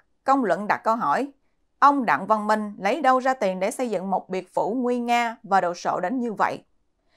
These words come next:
Trong lúc ai cũng biết, tiền lương và phụ cấp cho chức danh chủ tịch tỉnh kiêm phó bí thư tỉnh ủy tỉnh Quảng Ngãi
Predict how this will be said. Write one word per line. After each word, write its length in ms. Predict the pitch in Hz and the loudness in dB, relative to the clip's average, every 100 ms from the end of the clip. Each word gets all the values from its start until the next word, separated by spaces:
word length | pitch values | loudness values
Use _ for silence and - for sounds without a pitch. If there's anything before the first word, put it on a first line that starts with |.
| _ _ | _ _
Trong 200 | 226 214 | -2 2
lúc 200 | 226 - | 2 2
ai 200 | - 202 | 0 0
cũng 220 | 190 - | 0 -4
biết, 320 | 196 240 285 _ _ | 0 -2 -2 _ _
tiền 240 | 208 202 185 | -4 -4 0
lương 340 | 226 254 220 - _ | 2 2 2 -10 _
và 200 | 190 196 | 2 2
phụ 160 | 190 185 | 2 -2
cấp 280 | - - - | 0 -2 0
cho 120 | 233 | -2
chức 240 | 262 - | -4 -8
danh 220 | 226 233 | -2 -2
chủ 140 | 214 196 | -2 -4
tịch 200 | 190 - | -4 -2
tỉnh 280 | 165 226 285 _ _ | -2 -2 -8 _ _
kiêm 280 | - 226 214 | 2 2 2
phó 240 | 202 208 285 | -2 0 0
bí 120 | 302 | 0
thư 180 | 320 240 | -2 -2
tỉnh 200 | 175 214 | -4 -6
ủy 280 | - 170 | -6 -6
tỉnh 240 | - 175 233 | -6 -6 -4
Quảng 180 | 208 226 | -4 -2
Ngãi 320 | 135 214 | -2 -2